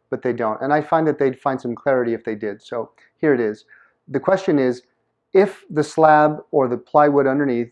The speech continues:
is very wavy, and we're gonna install a very flat hardwood floor in a floating style, or a laminate pergo type flooring in a, in a, uh,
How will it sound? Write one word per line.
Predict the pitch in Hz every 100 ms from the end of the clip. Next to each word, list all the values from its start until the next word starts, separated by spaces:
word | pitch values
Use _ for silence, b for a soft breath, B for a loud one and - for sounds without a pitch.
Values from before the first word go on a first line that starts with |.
| -
is | 135 110
very | 131 139 131
wavy, | 120 110 107 110 _
and | 117 117
we're | 131
gonna | 156
install | 151 147 135 120 117 113 _ _
a | 120
very | 131 123
flat | - - 151 135 120
hardwood | - 143 143 139
floor | - 135 135 165 _ _
in | 127 120
a |
floating | - 143 147 139 120
style, | - 107 104 123 _ _ -
or | 123
a |
laminate | 113 127 165 123 104 - _ _ _
pergo | 156 147 127
type | 117 123 -
flooring | 123 110 113 113
in | 120
a, | 110 117
in | 127 117
a, | 113 110
uh, | 107